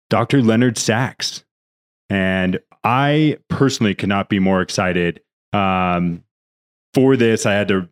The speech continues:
arm wrestle Father Brian for the opportunity to sit down with you. And as a quick backstory for you, Doctor Sachs,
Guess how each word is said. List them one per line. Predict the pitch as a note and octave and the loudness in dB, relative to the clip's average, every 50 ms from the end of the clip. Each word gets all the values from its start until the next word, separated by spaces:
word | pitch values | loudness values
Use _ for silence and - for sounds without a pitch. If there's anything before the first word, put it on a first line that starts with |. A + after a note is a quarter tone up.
| - | -6
arm | A2+ A2+ G#2+ G#2+ G#2+ | -2 -2 0 2 2
wrestle | G#2 G2+ - - G#2 F#2 | 0 0 0 -2 -4 -2
Father | - A2 G2+ F#2 F#2 | 0 0 0 0 0
Brian | F2 - G2 F#2 F#2 F#2+ | 0 0 -2 -2 -2 -2
for | - - | -4 -4
the | G#2 F#2 | -4 -4
opportunity | F2+ - - - G#2 F#2+ F2+ F2 F2 F2 F2 F2 F2 | -4 -4 -6 -4 -2 -2 -2 -2 -2 -2 -2 -2 -4
to | - - - G2 F#2+ | -6 -6 -4 -4 -4
sit | - - G2 E2 | -4 -6 -8 -6
down | - F#2+ F2+ F2+ F2+ | -4 -2 -2 -2 -2
with | F2 - - | -4 -4 -4
you. | F2 E2+ | -4 -4
And | E2+ F2 | -4 -4
as | F2 - | -4 -6
a | E2+ | -8
quick | - - - G#2 F#2+ F2+ - - _ _ _ _ _ _ _ _ - | -8 -4 -4 -4 -4 -4 -6 -12 _ _ _ _ _ _ _ _ -12
backstory | G2+ - A#2+ A2+ A2+ G#2+ - - C3 A#2 G#2+ G2 - | -6 -4 -2 -2 -2 -2 -2 0 2 2 2 2 0
for | - G2+ | -2 0
you, | F#2+ G2 F#2+ | 0 2 2
Doctor | F#2+ F#2+ F2+ F2 - - | 2 0 -2 -2 -4 -8
Sachs, | F#2 - - G2 F2+ F2+ - - - - | -8 -6 -4 -4 -4 -4 -6 -10 -16 -20